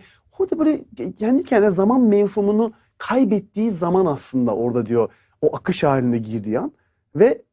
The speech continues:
oradan çok güzel bir cümleye geliyor. Diyor ki, hani, e, hep şey anlatır ya diyor, işte bir şeye tamamen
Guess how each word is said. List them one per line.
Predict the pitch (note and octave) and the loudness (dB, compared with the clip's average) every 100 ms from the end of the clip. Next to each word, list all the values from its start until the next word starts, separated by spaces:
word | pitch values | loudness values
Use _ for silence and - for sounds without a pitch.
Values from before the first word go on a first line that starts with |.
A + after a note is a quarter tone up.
| _ _ | _ _
oradan | - A#3 A3+ | 0 4 4
çok | D#3+ C4+ - | 4 0 2
güzel | F#3 F#3 F3 | 2 4 2
bir | |
cümleye | C#3+ D3+ D#3+ F3+ | -2 -2 0 2
geliyor. | D3 A#2 G3+ F3 | 2 0 -2 -4
Diyor | C3+ B3 | -2 -2
ki, | - G#3+ C4+ _ _ _ _ - | -2 -8 -8 _ _ _ _ -6
hani, | D3+ F3+ - - | 0 0 0 -6
e, | - C#3 - - - - _ _ | -8 -4 -2 -4 -6 -12 _ _
hep | - F3 | -4 0
şey | G3 | 2
anlatır | F3+ F3 G#3 | 4 2 0
ya | G3+ A#2 | 0 0
diyor, | G#2 | -4
işte | - | -6
bir | B2 | -8
şeye | - C#3 C#3 - | -2 0 0 -2
tamamen | - C3+ C#3 C#3+ C3+ | -4 0 2 2 0